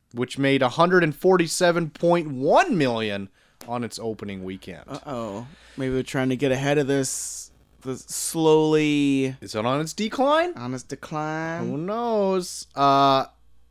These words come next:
Speaker 1: Fast and Furious seven was the highest grossing film, I think, of last year. Or was that Civil War? Might have been Civil War.
Speaker 2: Yeah.
Speaker 1: One of the highest grossing films of last
Speaker 2: Yeah.
Speaker 1: year.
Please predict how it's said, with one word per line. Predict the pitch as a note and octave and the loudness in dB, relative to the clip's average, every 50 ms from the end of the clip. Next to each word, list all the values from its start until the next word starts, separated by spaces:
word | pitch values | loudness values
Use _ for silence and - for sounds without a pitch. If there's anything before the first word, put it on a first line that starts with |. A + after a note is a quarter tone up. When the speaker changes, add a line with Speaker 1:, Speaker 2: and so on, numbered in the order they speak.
| _ _ _ _ | _ _ _ _
Speaker 1:
Fast | - D#3 D#3 D#3+ - - | 0 2 2 2 2 -2
and | D#3 D3 | -4 -2
Furious | F#3 E3+ E3+ E3 E3 - | 0 2 2 2 0 2
seven | - E3+ D#3+ D#3 E3 D#3+ D#3+ | 2 4 4 4 4 0 0
was | D3+ C#3+ C#3 C3+ - | 2 2 0 0 -2
the | - A#2+ A#2+ | -4 -6 -6
highest | - - - - D3 D3+ D3 C3+ C3 - - - - - _ _ _ _ _ - | -6 -6 -2 2 2 4 4 2 0 -2 -8 -12 -16 -18 _ _ _ _ _ -14
grossing | A#2 A#2 A2 G#2+ - A2+ G#2+ - | -10 -8 -8 -8 -8 -10 -12 -12
film, | - A2+ G#2+ G#2 G2+ G2+ G2+ G2 - | -10 -10 -8 -8 -8 -8 -10 -10 -12
I | - G#2 | -16 -16
think, | - A2 G#2 G2+ - | -14 -14 -14 -12 -14
of | G2 F#2+ | -14 -14
last | G2 G#2 A2+ B2 C#3 - - - | -12 -12 -10 -12 -12 -14 -16 -16
year. | G3+ G3+ G3 G3+ G#3+ A3+ A#3 A#3 B3 C4 C4 C4+ C4+ C4+ C4 - _ _ _ _ _ _ _ _ _ _ _ _ _ _ - | -14 -12 -12 -12 -12 -12 -12 -12 -12 -14 -14 -14 -16 -18 -20 -20 _ _ _ _ _ _ _ _ _ _ _ _ _ _ -12
Or | - C#3+ | -8 -8
was | C#3+ C#3+ | -6 -6
that | C#3+ C3+ | -6 -8
Civil | - - C#3+ B2+ B2 A2+ G#2+ | -6 -6 -6 -6 -6 -6 -6
War? | G2+ F#2+ F2+ E2+ E2 - _ _ _ _ _ _ _ _ _ - | -6 -6 -8 -8 -12 -14 _ _ _ _ _ _ _ _ _ -10
Might | A#2 A#2 | -8 -8
have | A2+ | -8
been | A2 G#2+ | -8 -10
Civil | - - G#2 F#2 F2 E2+ E2 | -12 -14 -14 -14 -16 -16 -18
War. | E2 D#2+ D2+ D2+ - _ _ _ _ _ _ _ _ _ _ _ _ _ | -16 -16 -18 -18 -20 _ _ _ _ _ _ _ _ _ _ _ _ _
Speaker 2:
Yeah. | - A#2 F#2 - - - _ | -4 -4 -4 -4 -8 -12 _
Speaker 1:
One | - C3+ D#3+ F3 E3 | -4 0 2 2 2
of | D3 | 2
the | A#2 | 0
highest | A2 A2+ G2 F#2 F2+ F2 - - | 0 -2 -4 -4 -4 -8 -12 -12
grossing | - F#2 F2+ - - F#2+ - | -12 -12 -12 -14 -16 -18 -18
films | - F2+ E2+ F2 F2+ | -18 -18 -18 -18 -16
of | E2+ | -16
last | F2+ F#2 F2+ - | -14 -14 -14 -14
Speaker 2:
Yeah. | - - F#2+ | -14 -14 -14
Speaker 1:
year. | F2+ D#2+ D#2 | -14 -16 -16